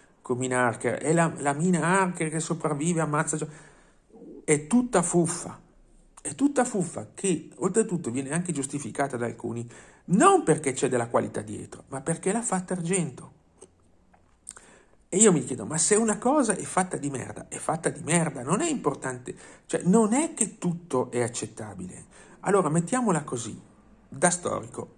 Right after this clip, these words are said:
Spartacus di Kubrick, a me piace un casino, è un film stupendo, è meraviglioso. Da spettatore, da storico, vorrei vedere se, se Kubrick fosse ancora vivo, lo inseguirei per dargli le seggiolate in fronte,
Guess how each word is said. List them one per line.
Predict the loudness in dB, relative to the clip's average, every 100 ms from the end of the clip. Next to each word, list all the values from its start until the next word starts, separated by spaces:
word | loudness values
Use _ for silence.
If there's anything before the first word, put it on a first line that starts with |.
| -10
Spartacus | 4 6 6 2 -10 -10 -10 -12 -12
di | -8 -8
Kubrick, | -6 -8 -6 -10 -6
a | 0
me | 2 0
piace | 0 -4 -4 -8
un | -10
casino, | -8 -8 -8 -12 -6
è | -2
un | -2
film | 0 -2
stupendo, | -2 -4 -8 -8 -10 -12 -8
è | -6
meraviglioso. | -4 -4 -4 -6 -8 -12 -14 -18 -20 -20 _ _ _ _ _ _
Da | 0 0
spettatore, | 2 0 0 -4 -6 -6 -18 -4
da | 2 2
storico, | 8 8 8 4 0 -2 -4
vorrei | -2 0 0
vedere | 2 2 2 -2
se, | -2 -2 -2 -10 -20 -20 -20 -6
se | -4
Kubrick | 0 4 4
fosse | 4 -2 -2
ancora | 0 2
vivo, | 2 2 2
lo | 4
inseguirei | 2 0 -4 -8 -2
per | 0
dargli | 0 -6
le | -4
seggiolate | -2 -2 -2 -4 -6
in | -2
fronte, | 6 8 6 0